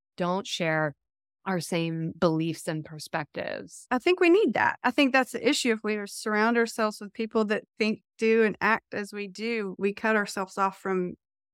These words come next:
Speaker 2: a lot of beautiful things.
Speaker 1: So one of the things I'm curious about too, from your story, I know that you've struggled with chronic pain and illness, and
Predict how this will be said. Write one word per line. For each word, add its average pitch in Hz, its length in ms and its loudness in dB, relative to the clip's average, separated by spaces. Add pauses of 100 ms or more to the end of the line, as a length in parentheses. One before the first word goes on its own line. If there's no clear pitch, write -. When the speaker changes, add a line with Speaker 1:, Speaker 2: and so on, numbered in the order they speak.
(140)
Speaker 2:
a 190 60 -2
lot 208 260 4
of 180 80 -6
beautiful 170 440 -10
things. - 560 -12
Speaker 1:
So 226 680 6
one 226 340 2
of 302 80 2
the 277 100 2
things 180 400 -2
I'm 170 240 -6
curious 170 520 -4
about 160 380 -2
too, 175 640 -4
from 180 200 0
your 175 140 -2
story, 175 400 0
I 196 180 2
know 202 200 0
that 180 140 -8
you've 175 160 -14
struggled 170 460 -6
with 160 260 -6 (280)
chronic 165 380 -6
pain 170 260 -2
and 165 160 -2
illness, 165 480 -4 (120)
and 160 500 -4